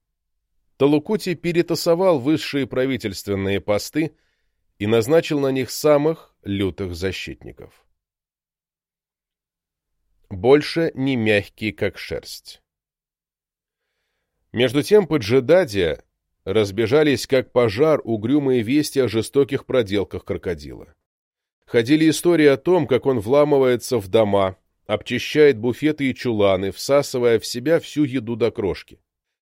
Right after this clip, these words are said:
Истории о том, как крокодил врывается на поля и губит урожаи.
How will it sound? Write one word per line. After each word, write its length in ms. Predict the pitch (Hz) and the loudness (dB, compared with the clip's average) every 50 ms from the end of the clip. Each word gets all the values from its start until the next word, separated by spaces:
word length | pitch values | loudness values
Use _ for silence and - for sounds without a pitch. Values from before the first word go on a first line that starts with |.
| _ - | _ -6
Истории 480 | - 120 113 - - 170 170 151 156 | -4 -4 -4 -2 0 2 2 4 4
о 100 | 151 143 | 4 4
том, 260 | 143 - 175 175 143 | 4 2 0 0 0
как 200 | - 123 113 - | 0 -2 -2 0
крокодил 520 | - 127 123 113 139 131 120 117 160 170 147 | -2 -4 -2 0 0 -2 0 0 0 0 0
врывается 580 | 107 110 120 131 143 147 147 135 - - - | 0 0 0 2 4 4 4 2 0 -2 -2
на 120 | 127 123 117 | -2 -2 0
поля 340 | - 135 131 135 151 156 147 | 0 0 2 4 4 4 4
и 60 | 120 | 4
губит 380 | 101 113 131 127 123 120 - | 2 -2 -6 -6 -6 -6 -4
урожаи. 720 | 123 120 120 120 117 101 95 95 85 76 67 65 - - | -2 0 0 0 0 -2 -4 -6 -6 -6 -8 -10 -14 -20